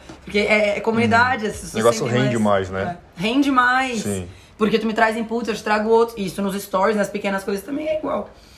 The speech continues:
Speaker 1: Então é muito, é, é, isso é muito legal, assim, quando estiverem procurando influenciador pra assessorar. E, hum, pro-, olhar isso e ver se ele tá disposto a isso também, né?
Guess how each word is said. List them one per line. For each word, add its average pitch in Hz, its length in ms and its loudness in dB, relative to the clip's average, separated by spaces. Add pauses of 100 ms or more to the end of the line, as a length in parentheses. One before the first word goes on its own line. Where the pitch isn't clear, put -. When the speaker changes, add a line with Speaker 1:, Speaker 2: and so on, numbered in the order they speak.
(400)
Speaker 1:
Então 202 220 2
é 196 60 0
muito, 220 920 0
é, 196 240 -4
é, 190 80 -4
isso 190 140 -6
é 214 40 0
muito 208 360 0
legal, 226 260 2
assim, 185 220 -4
quando 185 140 -8
estiverem 185 280 -2
procurando 190 420 -4
influenciador 185 400 -10
pra - 120 -10
assessorar. - 580 -6 (460)
E, 208 640 2
hum, 196 200 2 (440)
pro-, 226 160 -4 (120)
olhar 247 420 6
isso 208 320 -6
e 214 100 -4
ver 226 140 6
se 233 100 -4
ele - 80 -6
tá 254 120 -6
disposto - 580 0
a 208 100 4
isso 185 220 -4
também, 175 340 0
né? 170 200 -4